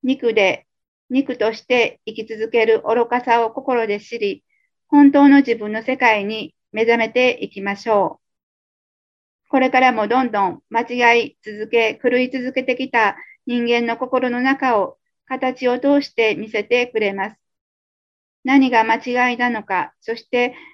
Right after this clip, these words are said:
自分たちは狂っているとなかなか気づけない反面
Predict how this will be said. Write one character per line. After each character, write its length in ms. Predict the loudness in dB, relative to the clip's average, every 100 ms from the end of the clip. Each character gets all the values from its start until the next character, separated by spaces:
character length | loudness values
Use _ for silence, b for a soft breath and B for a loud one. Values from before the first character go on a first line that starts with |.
| _
自 160 | -8 -2
分 160 | 0 2
た 140 | 0
ち 140 | 0
は 260 | 2 2 0 -4
狂 140 | -4
っ 40 | -4
て 260 | -2 0
い 40 | 0
る 140 | -4
と 260 | -4 -4 -4
な 140 | -8
か 100 | -4
な 140 | -4 0
か 260 | 0 0 B B _
気 120 | -10 -6
づ 140 | -2
け 160 | 2 6
な 180 | 6
い 80 | 6
反 300 | 0 -4 -4
面 320 | -6 -8 -10